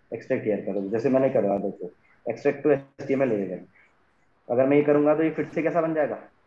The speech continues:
ऐसा बन जाएगा। ठीक है, और अब इस folder को आप वीएस code से open कर सकते हो code को देखने के लिए।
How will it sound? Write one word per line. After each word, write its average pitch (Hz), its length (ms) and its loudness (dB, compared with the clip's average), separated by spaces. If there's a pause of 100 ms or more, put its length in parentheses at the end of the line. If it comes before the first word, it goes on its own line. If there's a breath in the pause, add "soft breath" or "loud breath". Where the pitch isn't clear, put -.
(240)
ऐसा 123 220 -4
बन 95 160 -8
जाएगा। - 260 -18 (2250)
ठीक 139 100 -16
है, 202 100 -8 (640)
और - 260 -4
अब 190 140 6
इस 202 220 -2
folder 170 260 4
को 170 140 0
आप 175 240 6
वीएस 151 320 -2
code 143 160 0
से 180 160 -6
open 156 280 -2 (640)
कर 135 120 0
सकते - 320 -6
हो 127 80 -4
code 139 340 2
को 160 120 2
देखने 113 360 -4
के 95 140 -10
लिए। 90 100 -14